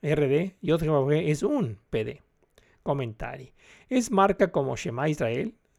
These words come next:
sí, eh, Paradis. Yod Jehová es en barra, Eloheinu D,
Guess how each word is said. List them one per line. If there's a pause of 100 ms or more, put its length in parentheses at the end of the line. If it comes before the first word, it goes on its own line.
(160)
sí,
eh, (200)
Paradis. (800)
Yod
Jehová
es
en
barra,
Eloheinu
D,